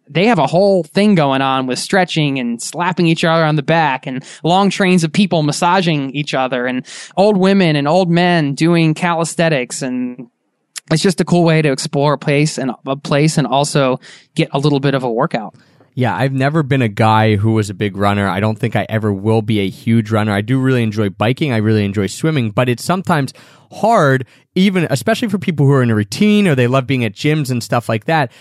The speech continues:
Speaker 2: It's hard when you're traveling 'cause you don't have that routine, but it's doing something. And so for me, when we were in Colorado for three and a half months, you know, they had bikes. So I would, I would go out and take bike rides, or I would walk more than I, I normally would. Or,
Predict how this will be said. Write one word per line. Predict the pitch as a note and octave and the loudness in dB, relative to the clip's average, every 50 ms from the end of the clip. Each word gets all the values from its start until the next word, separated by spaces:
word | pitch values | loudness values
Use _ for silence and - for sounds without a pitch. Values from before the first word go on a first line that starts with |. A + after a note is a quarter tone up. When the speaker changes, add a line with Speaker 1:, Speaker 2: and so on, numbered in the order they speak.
| - - - | -20 -10 -6
Speaker 2:
It's | C#3 C#3 - | -6 -4 -2
hard | - A#3+ B3 A#3+ G3 | 0 2 2 2 2
when | E3+ D3 | 0 0
you're | C3+ | -2
traveling | - - A#2 G#2 A2 C3 D3 | 0 0 0 0 2 0 0
'cause | C#3 - C3+ B2+ | -2 -2 -2 -2
you | C3+ B2 | -2 -4
don't | G#2+ - B2 B2 A#2 - | 0 0 0 0 0 -4
have | - - G3 G#3 A3 F3 | -8 -4 -2 -2 -2 0
that | C#3 A#2 G#2 | -2 -2 -2
routine, | F#2+ A2 G#2+ G2+ - - A2 G#2+ G#2 - - - _ _ - | 0 -2 -4 -2 -2 -2 -2 -2 -2 -4 -10 -20 _ _ -2
but | - D#3 | 0 0
it's | E3 D#3+ - - | 0 0 -2 -4
doing | C#3 B2+ A#2+ D3 F3+ G3+ G#3 G3 F#3+ F#3+ F#3 E3 - _ | -12 -8 0 2 2 4 4 2 2 0 -2 -6 -8 _
something. | - - - - - - D3 D3+ D3+ _ - F2+ D#2 - - - _ _ _ _ _ _ - C3+ | -18 -16 -14 -10 -2 -2 0 -2 -2 _ -8 -10 -10 -10 -18 -20 _ _ _ _ _ _ -4 0
And | C3+ C#3 D3 D3 | 0 2 0 0
so | C3 - - D#3+ D#3 | 0 0 0 0 0
for | D3 - D#3+ | 0 0 -2
me, | D3 D3+ F3+ G3 E3+ D#3 D3+ D3+ | 0 2 2 2 4 4 4 2
when | C#3 C#3 C#3+ C#3 C#3 | 2 2 0 0 0
we | C#3 D3+ E3 E3 D#3+ D#3+ D#3 - _ - _ - _ | 0 2 2 2 2 2 0 -2 _ -14 _ -20 _
were | - C3 C#3 C#3 C3+ - - | -2 2 2 2 2 0 0
in | B2+ B2+ B2 B2+ B2+ A#2+ B2 _ _ | 0 0 0 0 -2 -4 -6 _ _
Colorado | - - C#3+ C3+ C#3 E3+ G#3+ A3+ G3 E3 | -2 0 2 2 4 4 2 2 2 0
for | - D3+ | 0 -2
three | C3 - - C3+ | -4 -2 -2 0
and | B2+ A#2+ | 0 2
a | |
half | A#2 A#2 A2+ - | 0 0 -2 0
months, | A2+ A2+ A2+ - - | 0 -2 -2 0 0
you | C3 | 0
know, | B2 | 0
they | B2 C3+ C3+ | 2 2 2
had | D3+ D3 C#3 B2 | 2 0 0 0
bikes. | - C#3 A#2+ G2+ - - | 0 0 0 0 -2 -2
So | C3 | 0
I | A#2 | 0
would, | A#2 A#2 | 0 0
I | G#2+ - A#2+ | 0 0 0
would | A#2+ A2 | 0 2
go | B2 | 2
out | A#2+ A#2 | 0 0
and | A2+ A2+ | 0 0
take | - B2+ A2+ G2+ - | -2 -4 -4 -2 0
bike | A#2 A2+ G#2+ - | 0 0 0 0
rides, | G#2+ G2 G2 F#2+ A2+ | -2 -2 -2 0 0
or | B2 A#2+ | 2 2
I | B2 | 2
would | B2 A2+ G#2 G#2+ | 2 0 -2 0
walk | A2+ B2 A#2+ A#2 A2 - - | 2 2 4 2 2 0 -2
more | A2+ A2 G#2+ G2+ | -2 0 0 0
than | A2 G#2+ | 0 0
I, | G#2 G2+ G#2 G#2 - | 0 0 -2 -2 -4
I | - G#2+ G#2+ | -2 -2 0
normally | G#2+ G#2+ G#2+ G#2+ G#2+ G#2 G#2 | 2 2 0 0 0 0 0
would. | F#2+ G#2 G#2 G2+ | 0 0 0 0
Or, | A2 G#2+ C3 C3+ C#3 B2+ | 0 2 2 2 2 0